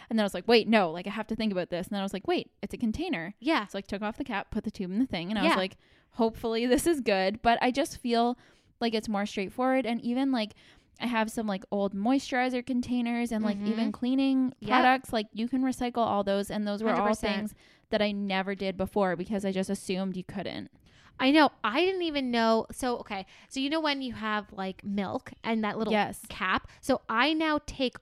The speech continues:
Speaker 2: all of my caps and save them in a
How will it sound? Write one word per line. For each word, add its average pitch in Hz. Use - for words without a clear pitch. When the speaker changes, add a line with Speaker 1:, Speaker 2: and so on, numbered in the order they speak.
Speaker 2:
all 226
of 277
my 247
caps -
and 233
save 254
them 240
in 226
a 214